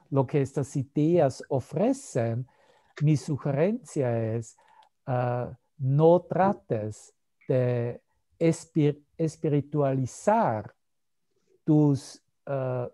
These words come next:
ilusiones, sino, ah,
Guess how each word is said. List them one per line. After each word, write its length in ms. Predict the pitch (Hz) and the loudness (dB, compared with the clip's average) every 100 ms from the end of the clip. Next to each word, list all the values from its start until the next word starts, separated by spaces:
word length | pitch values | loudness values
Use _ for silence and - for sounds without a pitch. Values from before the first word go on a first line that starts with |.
| - | 0
ilusiones, 1000 | 143 139 127 - 151 147 131 107 107 _ _ _ | 2 4 2 0 2 2 0 -4 -8 _ _ _
sino, 880 | - - - 208 208 151 117 113 123 - - _ _ _ | -20 -8 0 2 4 2 2 -2 -4 -6 -8 _ _ _
ah, 480 | 135 127 123 123 | -4 0 0 -2